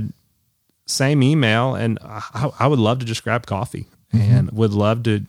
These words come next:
Speaker 1: hear your story, hear what you're thinking. Uh, and there are a lot of on-ramps, um,
Speaker 2: Mm-hmm.
Speaker 1: in our city,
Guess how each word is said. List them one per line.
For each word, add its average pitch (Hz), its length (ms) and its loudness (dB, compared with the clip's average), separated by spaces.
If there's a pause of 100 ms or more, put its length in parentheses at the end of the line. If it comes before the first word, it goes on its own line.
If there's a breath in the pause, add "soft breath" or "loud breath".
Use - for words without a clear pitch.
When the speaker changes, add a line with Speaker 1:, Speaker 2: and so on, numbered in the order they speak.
Speaker 1:
hear 123 180 0
your 117 140 0
story, 120 440 0
hear 117 220 0
what 113 160 0
you're 101 120 -4
thinking. 117 560 -4 (440 soft breath)
Uh, 98 540 -2
and 98 560 -2
there 117 320 2
are 104 400 0
a 101 140 0
lot 101 260 0
of 101 100 -2
on-ramps, 98 760 -4 (120)
um, 95 640 0
Speaker 2:
Mm-hmm. 107 60 -8
Speaker 1:
in 98 420 -2 (300)
our 95 420 0
city, 98 520 0